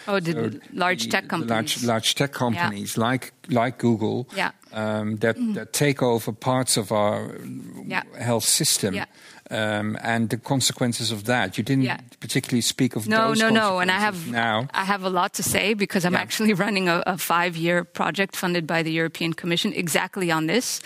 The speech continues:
Speaker 2: Mm-hmm.
Speaker 1: on the increased presence of, of big tech companies in health and medicine. Uh, I call this the Googlization of health. And what we see is that for the past six, seven years, each of the large tech companies, so not just Google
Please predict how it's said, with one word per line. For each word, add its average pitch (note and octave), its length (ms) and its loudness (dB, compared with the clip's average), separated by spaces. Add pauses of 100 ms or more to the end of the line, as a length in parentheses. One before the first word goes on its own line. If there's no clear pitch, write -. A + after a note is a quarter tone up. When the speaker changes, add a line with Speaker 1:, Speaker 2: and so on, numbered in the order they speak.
Speaker 2:
Mm-hmm. B2 140 0 (160)
Speaker 1:
on F3+ 80 -2
the F3 100 4
increased E3+ 540 -2
presence F3+ 480 -2
of, D#3 260 -6
of D3 180 -6
big F3 220 0
tech - 240 -2
companies E3 480 -4
in E3+ 80 -4
health D#3+ 260 -2
and E3 120 -2
medicine. F3 500 0 (480)
Uh, E3 240 0
I F3 60 -2
call F3+ 180 0
this E3+ 160 -2
the F#3 140 -4
Googlization E3 920 0
of G3 100 -2
health. G3 460 -2 (320)
And F3+ 180 0
what F3 140 0
we F3 120 -2
see G#3 340 2
is F3+ 160 2
that E3 300 0 (200)
for - 160 -10
the D#3 80 -6
past F3 320 -2
six, - 260 -2
seven F3+ 360 2
years, G3 500 2 (240)
each C4 260 2
of F#3+ 180 2
the F#3 300 4
large F3 480 0
tech - 260 -4
companies, F3+ 540 -2
so - 140 -4
not F3 200 0
just F3 220 -4
Google F3+ 560 -2